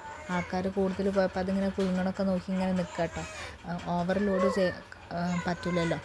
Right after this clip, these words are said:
അപ്പോൾ അതുകൊണ്ട് അതൊക്കെ നോക്കി നിൽക്കുക കേട്ടോ. ആ, പിന്നെ അത് അങ്ങനെ ദാ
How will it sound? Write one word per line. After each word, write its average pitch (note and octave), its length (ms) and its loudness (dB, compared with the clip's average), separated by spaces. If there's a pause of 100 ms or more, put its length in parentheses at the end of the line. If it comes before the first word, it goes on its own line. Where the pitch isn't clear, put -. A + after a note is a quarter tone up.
(220)
അപ്പോൾ F3+ 140 -2
അതുകൊണ്ട് F3+ 260 4
അതൊക്കെ F3+ 280 0
നോക്കി E3+ 180 -2
നിൽക്കുക D#3+ 260 -4
കേട്ടോ. D#3 160 -6 (600)
ആ, E3 340 -2
പിന്നെ F3+ 160 0
അത് F#3 120 0 (540)
അങ്ങനെ A#3 340 10 (120)
ദാ G#3+ 140 12